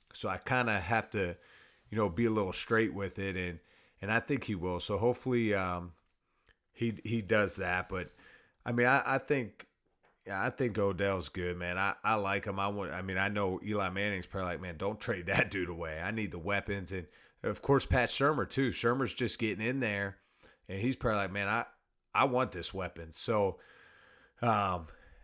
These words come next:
I also th-, look around the league, um, what the Rams have been doing. They've been going crazy in free agency. You know, they get Sue, Cooks, Peters, Talib.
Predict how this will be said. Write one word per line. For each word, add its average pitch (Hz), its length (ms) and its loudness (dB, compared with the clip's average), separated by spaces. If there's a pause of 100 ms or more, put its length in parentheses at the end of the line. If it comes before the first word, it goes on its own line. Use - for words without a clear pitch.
I 131 120 6
also 143 260 8
th-, 131 260 4
look 135 240 0
around 127 300 2
the 110 60 -4
league, 123 460 2 (600)
um, 92 560 -6 (300)
what 117 160 2
the 104 80 -2
Rams 104 480 2
have 127 120 -2
been 147 220 4
doing. 156 460 2
They've 139 140 -2
been 139 120 -2
going 107 300 0
crazy 139 500 0
in 101 80 -6
free 98 240 -6
agency. 90 420 -8
You 104 180 -4
know, 104 300 0
they 104 120 -6
get 123 260 -2
Sue, 151 600 2
Cooks, 151 400 8
Peters, 143 560 2
Talib. 131 500 4